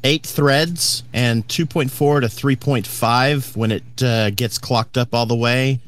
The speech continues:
for a combination of four hundred forty-eight gigaflops, uh, uh, using the thirty-two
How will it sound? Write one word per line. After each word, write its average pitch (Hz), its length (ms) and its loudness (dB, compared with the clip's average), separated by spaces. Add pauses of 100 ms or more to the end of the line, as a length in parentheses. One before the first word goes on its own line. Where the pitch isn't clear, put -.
(180)
for 117 320 2
a 104 40 0
combination 120 640 0
of 107 420 -2 (100)
four 143 200 2
hundred 123 200 4
forty-eight 113 480 2
gigaflops, 110 840 -2 (100)
uh, 95 40 -6 (260)
uh, 98 320 0
using 107 440 2
the 98 180 0
thirty-two 117 920 0